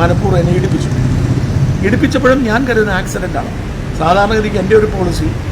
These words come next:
എനിക്ക് കിട്ടിയിരിക്കുന്ന സെക്യൂരിറ്റി ടീം, വണ്ടി ഇടിച്ചാൽ നിർത്തരുത്, അതിൻ്റെ ബാക്കി പോട്ടെ, വണ്ടിയല്ലേ എന്നുള്ളതാണ്. പക്ഷേ ഇവിടെ ഞാൻ ആ ഒരു കല്യാണ വണ്ടിയാണല്ലോ എന്നോർത്ത് ജാഗ്രത കുറവ് കാണിച്ചു. ഞാൻ വണ്ടി നിർത്തി. അപ്പോൾ അവർ പ്രതീക്ഷ-, ഇടിച്ചിട്ട് അവർ ഒതുക്കി നിർത്തി. അപ്പോൾ അവർ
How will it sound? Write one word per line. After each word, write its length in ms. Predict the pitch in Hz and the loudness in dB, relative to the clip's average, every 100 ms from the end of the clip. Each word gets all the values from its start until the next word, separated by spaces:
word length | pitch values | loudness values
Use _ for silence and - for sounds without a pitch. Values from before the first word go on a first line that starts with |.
| - - - | -6 -6 -4
എനിക്ക് 180 | 156 180 208 | -2 0 0
കിട്ടിയിരിക്കുന്ന 360 | 208 196 196 175 | -2 -2 -2 -2
സെക്യൂരിറ്റി 400 | 160 202 - 180 | 0 0 0 -2
ടീം, 160 | 143 131 160 - - - - | -4 -4 -4 -4 -4 -4 0
വണ്ടി 200 | 175 208 214 | 0 2 0
ഇടിച്ചാൽ 320 | 180 175 185 190 - | 0 0 0 -2 -2
നിർത്തരുത്, 500 | 170 160 226 180 147 - - - - - - | -2 -2 0 0 0 -2 -4 -6 -6 -6 -4
അതിൻ്റെ 180 | 214 208 | 0 2
ബാക്കി 200 | 214 220 196 | 2 2 0
പോട്ടെ, 180 | 185 180 | 0 0
വണ്ടിയല്ലേ 380 | 180 202 196 175 | 0 2 2 4
എന്നുള്ളതാണ്. 320 | 156 143 - - - - - - - | 2 -2 -4 -6 -4 -4 -6 -6 -6
പക്ഷേ 160 | 156 214 214 | -4 -2 2
ഇവിടെ 140 | 254 254 | 4 4
ഞാൻ 100 | 220 220 | 2 0
ആ 20 | 220 233 | 2 2
ഒരു 120 | 220 214 190 | 0 -2 -2
കല്യാണ 320 | 185 220 262 269 | -2 0 0 0
വണ്ടിയാണല്ലോ 500 | 247 233 196 208 220 202 | -2 -2 -2 -2 -2 -4
എന്നോർത്ത് 360 | 185 175 185 208 - 175 | -4 -4 -4 -6 -6 -2
ജാഗ്രത 320 | 170 185 190 | -2 -2 -4
കുറവ് 160 | 175 160 | -4 -4
കാണിച്ചു. 220 | 127 107 - - - - - - 185 | -4 -6 -8 -8 -8 -8 -8 -8 -2
ഞാൻ 180 | 185 202 196 247 - - - | 0 0 -2 -6 -8 -8 0
വണ്ടി 220 | 175 185 185 | 0 2 0
നിർത്തി. 200 | 170 156 | 0 0
അപ്പോൾ 140 | 165 185 | 0 0
അവർ 80 | 208 220 | 0 -2
പ്രതീക്ഷ-, 320 | 208 214 208 208 | 0 -2 -2 -2
ഇടിച്ചിട്ട് 280 | 220 262 233 | -2 2 2
അവർ 80 | 214 | 2
ഒതുക്കി 220 | 214 - 220 | 0 -2 -2
നിർത്തി. 220 | 170 - - - - - - - - - - | -2 -2 -4 -4 -4 -4 -4 -6 -8 -8 -6
അപ്പോൾ 120 | - 190 | 0 2
അവർ 100 | 220 | 4